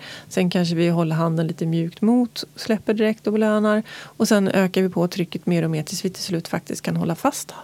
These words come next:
hunden. Och min tanke med det här då, det är att alla de här grejerna, det är sånt som ni kan lära in som rena tricks innan ni börjar använda dem i hanteringsträningen. Så se det som en rolig aktivering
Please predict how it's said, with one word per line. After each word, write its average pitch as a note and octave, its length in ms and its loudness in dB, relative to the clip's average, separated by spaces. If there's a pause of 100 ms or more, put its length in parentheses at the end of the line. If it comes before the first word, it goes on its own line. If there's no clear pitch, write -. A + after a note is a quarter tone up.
(120)
hunden. - 460 -2 (240)
Och A3+ 300 4
min A#3 180 2
tanke B3+ 360 4
med C#4+ 100 6
det C4 40 4
här G#3 120 4
då, E3+ 100 2
det F3+ 120 2
är F3 60 4
att E3+ 100 0
alla C4 220 4
de D4 100 6
här F#3+ 100 4
grejerna, F3 460 2
det G3 160 4
är C4+ 60 4
sånt F#3 220 2
som G#3 100 2
ni F3 100 2
kan E3+ 420 -2
lära F3+ 280 4
in G3+ 200 2
som F3 480 0
rena G#3 380 2
tricks - 600 -4 (160)
innan A3+ 320 4
ni D4 60 4
börjar C4+ 160 4
använda F#3 260 2
dem F#3 140 0
i - 20 2
hanteringsträningen. F#3+ 840 2
Så A3 140 -4
se - 280 2
det G3 180 2
som F#3+ 200 0
en G3 100 2
rolig B3 280 4
aktivering G3 560 2